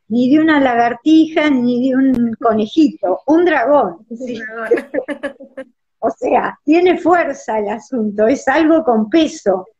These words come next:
Speaker 1: ¿no?
Speaker 2: Mm.
Speaker 1: Eh, y el, entonces la cabeza del dragón muestra el lugar hacia donde yo tendría que, eh, hacer mi nuevo aprendizaje, que siempre va a ser complementario del anterior.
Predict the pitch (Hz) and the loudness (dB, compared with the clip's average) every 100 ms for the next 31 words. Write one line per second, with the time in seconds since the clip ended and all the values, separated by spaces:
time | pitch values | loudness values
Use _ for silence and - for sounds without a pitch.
0 | - 202 330 339 _ _ _ _ - 214 | -4 0 0 -2 _ _ _ _ -20 -12
1 | 202 240 233 220 214 202 196 185 185 190 | -2 2 4 4 4 2 2 -2 -6 -12
2 | 202 _ _ _ _ 269 294 285 - - | -18 _ _ _ _ 2 4 2 -2 -2
3 | 233 294 247 220 208 208 226 294 294 302 | -2 0 -2 0 -2 0 0 0 0 2
4 | 294 302 302 311 339 370 381 240 240 269 | 2 2 2 2 2 2 0 0 0 2
5 | 302 294 _ 330 330 269 240 277 269 277 | 0 -2 _ -4 -2 -2 -2 -2 0 0
6 | 339 339 339 233 233 226 214 226 - 277 | 0 -2 -2 -4 -2 -4 -2 -4 0 0
7 | 285 302 240 233 247 262 247 214 254 294 | 0 -2 -2 -2 -2 -2 -4 -2 -2 -4
8 | _ _ _ _ - - 196 202 262 240 | _ _ _ _ -10 -8 -10 -4 -2 2
9 | 247 240 247 262 262 247 233 254 277 269 | 2 2 2 4 2 0 0 2 0 -2
10 | 311 277 262 - 285 294 311 _ _ - | -2 0 -4 -6 -2 -2 -2 _ _ -4
11 | 269 - 330 339 349 277 294 - 269 - | 0 2 2 2 2 2 0 -2 -2 0
12 | 240 262 285 311 320 320 294 330 370 269 | -2 0 2 2 0 0 2 4 4 2
13 | 214 202 196 196 180 - | 0 0 -2 -2 -4 -6